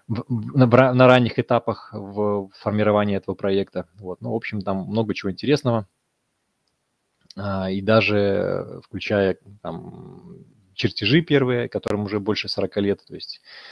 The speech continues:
очень такой, ну, интересный, а, музейный, м, ну, музейно-транспортный такой вот комплекс. Тоже реальная картиночка. То есть видим еще варианты исполнения,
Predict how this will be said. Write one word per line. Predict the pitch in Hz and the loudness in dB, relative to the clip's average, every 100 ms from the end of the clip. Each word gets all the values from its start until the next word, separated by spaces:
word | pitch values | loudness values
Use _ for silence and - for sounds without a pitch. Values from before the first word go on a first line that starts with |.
| - - _ _ - | -20 -20 _ _ -20
очень | - 127 - 113 | -4 -4 -4 -12
такой, | - 107 98 | -2 0 0
ну, | 92 90 | -2 -4
интересный, | 87 101 - 85 _ _ - 87 | -4 -12 -12 -20 _ _ -16 -14
а, | - 92 87 87 | -12 -10 -8 -4
музейный, | 101 95 101 101 95 87 _ _ _ _ _ _ _ _ _ _ _ _ _ _ | -4 -2 -2 -2 -6 -12 _ _ _ _ _ _ _ _ _ _ _ _ _ _
м, | 107 90 85 85 87 - | -8 -8 -8 -10 -12 -14
ну, | 190 180 92 | -6 -4 -4
музейно-транспортный | - 98 95 160 120 - 120 - 107 104 | -6 -2 2 2 2 2 -2 -2 -8 -8
такой | 90 - 92 | -10 -12 -14
вот | |
комплекс. | - 85 - - _ _ - - - _ _ | -10 -12 -12 -20 _ _ -20 -18 -20 _ _
Тоже | 147 117 101 | 8 8 2
реальная | 110 113 101 | 4 6 6
картиночка. | 98 120 - 190 - 151 135 _ | 2 -2 0 0 0 -4 -4 _
То | 107 | -10
есть | - | -6
видим | 104 95 | -6 -4
еще | 101 98 110 95 87 | -6 -2 0 0 0
варианты | 95 98 92 90 | -2 0 -2 -6
исполнения, | 92 - 101 98 92 92 90 | -10 -4 -4 -4 -6 -8 -12